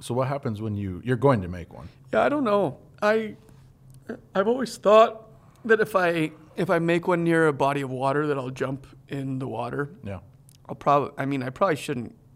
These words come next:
Speaker 2: strip down naked to do it, but I might. Depends. Depends on how fancy the course is.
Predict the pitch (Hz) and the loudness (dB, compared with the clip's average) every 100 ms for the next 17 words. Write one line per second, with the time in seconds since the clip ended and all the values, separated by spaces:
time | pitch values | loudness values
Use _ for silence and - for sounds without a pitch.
0 | - - - 131 131 123 110 110 - - | -18 -12 -8 -8 -8 -10 -10 -12 -12 -14
1 | - - - - - - - - - _ | -16 -16 -14 -16 -18 -16 -14 -14 -18 _
2 | _ - - 156 143 131 - _ _ _ | _ -16 -8 -6 -8 -10 -18 _ _ _
3 | _ - - - _ - - 151 165 143 | _ -20 -20 -20 _ -18 -12 -4 -2 -2
4 | 127 - 151 143 139 135 131 139 131 131 | -4 -6 -4 -4 -4 -6 -6 -8 -8 -6
5 | 147 151 - - | -6 -6 -10 -20